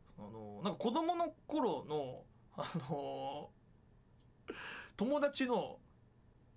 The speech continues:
あの、電話番号の下四桁に <laughs> してて。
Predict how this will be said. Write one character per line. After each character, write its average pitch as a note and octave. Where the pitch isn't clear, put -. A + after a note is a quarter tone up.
あ C#3+
の、 C#3+
電 A3
話 C#4
番 C4+
号 E3
の C#3
下 G#3+
四 G#3
桁 C3+
に D#3+
<laughs> -
し -
て D3+
て。 -